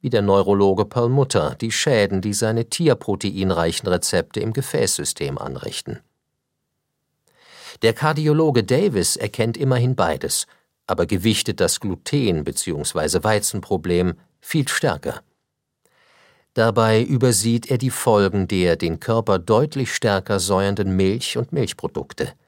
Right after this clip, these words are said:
Diese Pole zusammenzubringen,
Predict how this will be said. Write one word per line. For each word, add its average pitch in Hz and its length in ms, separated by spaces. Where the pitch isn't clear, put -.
Diese 156 340
Pole 139 540
zusammenzubringen, 110 1200